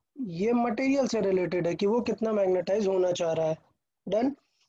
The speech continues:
तो अभी क्या होता है मैग्नेटाइजेशन और demagnetization का मतलब क्या है,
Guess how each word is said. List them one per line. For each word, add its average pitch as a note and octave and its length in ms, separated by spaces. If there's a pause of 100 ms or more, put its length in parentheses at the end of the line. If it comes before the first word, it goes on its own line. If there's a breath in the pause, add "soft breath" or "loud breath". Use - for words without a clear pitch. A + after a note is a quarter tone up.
(340 soft breath)
तो A3 60
अभी A3 180
क्या B3+ 160
होता G3 280
है A3+ 80
मैग्नेटाइजेशन G3 960
और A#3 100
demagnetization F#3 880
का F#3 100
मतलब E3 320
क्या E3 300
है, E3+ 60